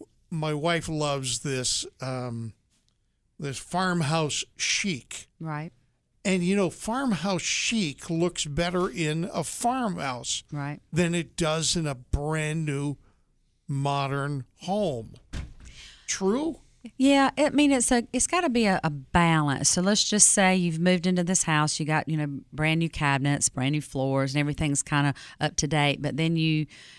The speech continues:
Speaker 2: you know, all your furnishings are a little bit more shabby chic, country, you know,
Speaker 1: Yeah.
Speaker 2: kind of looking.
Speaker 1: Yeah.
Speaker 2: You, if it's dispersed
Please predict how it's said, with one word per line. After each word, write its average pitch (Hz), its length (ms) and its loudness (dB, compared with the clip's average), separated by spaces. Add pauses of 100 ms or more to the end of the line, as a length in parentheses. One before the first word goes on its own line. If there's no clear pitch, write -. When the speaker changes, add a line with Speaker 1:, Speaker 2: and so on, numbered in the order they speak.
(120)
Speaker 2:
you 170 80 0
know, 160 140 4
all 170 240 6
your 160 140 2
furnishings 147 880 0
are 143 100 2
a 143 80 0
little 143 180 -2
bit 139 180 -2
more 143 200 -2
shabby 151 440 2
chic, 139 480 2 (180)
country, 147 680 2 (100)
you 156 140 2
know, 147 120 4
Speaker 1:
Yeah. 143 100 2
Speaker 2:
kind 151 220 2
of 135 80 -6
looking. 139 380 0
Speaker 1:
Yeah. 131 120 -4 (520)
Speaker 2:
You, 208 160 2 (260)
if 202 260 2
it's - 300 0
dispersed - 1400 2